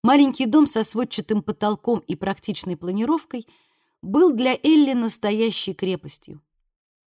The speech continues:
Организовав себе в мини-кухне еще бурбона,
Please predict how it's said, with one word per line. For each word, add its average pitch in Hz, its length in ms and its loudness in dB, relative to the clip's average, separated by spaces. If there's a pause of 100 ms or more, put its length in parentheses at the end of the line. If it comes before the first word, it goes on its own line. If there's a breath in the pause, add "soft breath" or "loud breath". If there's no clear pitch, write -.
(460)
Организовав 254 640 4
себе 247 340 -2
в 208 60 -2
мини-кухне 240 760 0
еще 196 300 -2
бурбона, 302 540 4